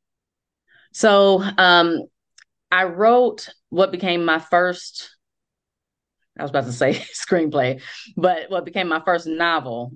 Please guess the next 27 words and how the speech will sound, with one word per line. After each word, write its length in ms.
Um, 400
I 120
wrote 300
that 260
in 680
ninth 420
grade. 520
And 220
I 80
wrote 300
it, 80
I 80
guess 180
I 80
w-, 180
it 60
was 80
supposed 300
to 80
be 120
a 60
script. 340
It 100
wasn't, 420
of 100
course, 320
in 280